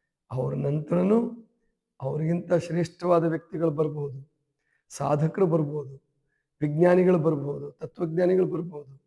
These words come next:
ಅದಕ್ಕೆ ನಾವು ತಿಳ್ಕೊಬೇಕು, ನಮ್ದೇ ಶ್ರೇಷ್ಠ, ನಾನೇ ಶ್ರೇಷ್ಠ ಅಂತ ಬಂದ್ರೆ ಅದು ಭ್ರಾಂತಿ ಅಂತ ತಿಳ್ಕೊಂಬಿಡೋಣ. ನಾನೊಬ್ಬ ಏನೂ ಅಲ್ಲ, ಯಕಶ್ಚಿತ್, ನಾನೊಬ್ಬ ಏನೂ ಅಲ್ಲ.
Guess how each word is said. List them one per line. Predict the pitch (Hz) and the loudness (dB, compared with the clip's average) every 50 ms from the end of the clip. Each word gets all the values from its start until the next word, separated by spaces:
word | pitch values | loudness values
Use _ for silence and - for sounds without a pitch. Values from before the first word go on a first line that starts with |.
| _ _ _ _ _ _ _ _ _ _ _ _ | _ _ _ _ _ _ _ _ _ _ _ _
ಅದಕ್ಕೆ | 131 127 127 135 - - 160 | -10 -10 -10 -10 -8 -8 -6
ನಾವು | 143 135 127 123 | -6 -6 -6 -8
ತಿಳ್ಕೊಬೇಕು, | - - 165 165 160 190 185 156 156 - - - 156 143 160 - _ _ _ _ _ _ _ _ - | -4 -2 -2 0 0 0 0 2 0 -2 -4 -6 -10 -12 -12 -16 _ _ _ _ _ _ _ _ -6
ನಮ್ದೇ | 135 135 135 139 139 147 180 190 | -4 -2 -2 0 0 2 2 2
ಶ್ರೇಷ್ಠ, | 185 - 170 165 165 165 - - - - 180 208 254 - _ _ _ _ _ _ _ _ _ _ _ _ _ _ - | 2 2 0 -2 -2 -2 -4 -6 -10 -10 -10 -10 -10 -14 _ _ _ _ _ _ _ _ _ _ _ _ _ _ -10
ನಾನೇ | 131 135 127 143 156 170 180 180 - 180 - - - | -8 -4 -2 2 4 4 4 4 2 -2 -6 -12 -12
ಶ್ರೇಷ್ಠ | - - 160 160 156 - - - 160 | -6 -2 0 0 0 -2 -4 -6 -4
ಅಂತ | 156 156 143 - - | -4 -4 -4 -6 -8
ಬಂದ್ರೆ | 143 143 160 185 190 175 160 147 147 - _ _ _ _ _ _ _ _ _ _ - | -6 -2 0 0 0 0 0 -2 -6 -8 _ _ _ _ _ _ _ _ _ _ -6
ಅದು | 135 135 135 151 | -6 -4 -4 -6
ಭ್ರಾಂತಿ | 135 135 131 123 143 156 175 170 - 185 | -6 -4 -4 -2 0 0 -2 -2 -2 -2
ಅಂತ | 170 160 - - | -2 -2 -2 -6
ತಿಳ್ಕೊಂಬಿಡೋಣ. | 160 143 - - 143 135 131 123 120 123 123 - - _ _ _ _ _ _ _ _ _ _ _ _ _ _ - | -8 -10 -8 -10 -10 -10 -10 -10 -12 -14 -16 -18 -20 _ _ _ _ _ _ _ _ _ _ _ _ _ _ -10
ನಾನೊಬ್ಬ | 113 107 104 117 127 127 139 143 175 202 196 - - - - _ _ _ _ _ _ _ _ - | -8 -8 -6 -6 -6 -4 0 2 2 2 0 -2 -10 -16 -18 _ _ _ _ _ _ _ _ -4
ಏನೂ | 156 170 208 220 202 | -2 0 0 0 0
ಅಲ್ಲ, | 170 151 147 - - - | 0 -2 -4 -4 -4 -4
ಯಕಶ್ಚಿತ್, | - 170 160 - 185 - - - - - - - _ _ _ _ _ _ _ - _ _ _ _ _ _ _ _ _ _ _ _ _ _ - | -6 -4 0 0 -2 -2 -2 -8 -14 -14 -14 -14 _ _ _ _ _ _ _ -20 _ _ _ _ _ _ _ _ _ _ _ _ _ _ -4
ನಾನೊಬ್ಬ | 143 147 147 143 143 156 | -2 0 0 0 -2 -2
ಏನೂ | 180 185 208 240 226 | -2 -2 -2 -2 -2
ಅಲ್ಲ. | 180 147 135 139 151 | -2 -4 -6 -8 -10